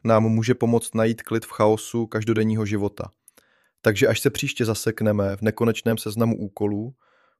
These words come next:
možná bychom měli zaměřit na to, co je skutečně důležité v ten daný moment.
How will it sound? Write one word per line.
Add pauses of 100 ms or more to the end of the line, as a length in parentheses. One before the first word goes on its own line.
možná
bychom
měli
zaměřit
na
to,
co
je
skutečně
důležité
v
ten
daný
moment.